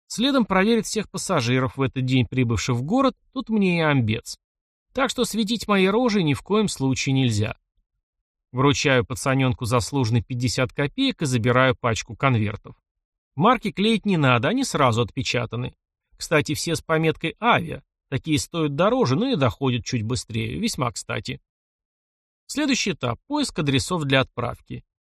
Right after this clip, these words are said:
Тут все проще. Тетрадка и авторучка у меня свои есть, хотя, конечно, надо их тоже здесь покупать.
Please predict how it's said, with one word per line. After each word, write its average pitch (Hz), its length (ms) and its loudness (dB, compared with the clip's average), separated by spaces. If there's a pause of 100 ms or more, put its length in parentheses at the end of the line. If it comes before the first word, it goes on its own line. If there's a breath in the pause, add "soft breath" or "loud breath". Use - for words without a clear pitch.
(180)
Тут 294 180 -4
все 262 180 -2
проще. 135 520 -4 (280)
Тетрадка 139 480 0
и 123 40 2
авторучка 131 520 -2
у - 20 0
меня 131 140 0
свои 185 340 0
есть, 113 300 -6
хотя, 135 220 -4
конечно, 131 360 -2
надо 135 300 2
их - 120 -4
тоже 131 260 2
здесь 110 260 0
покупать. 139 520 -4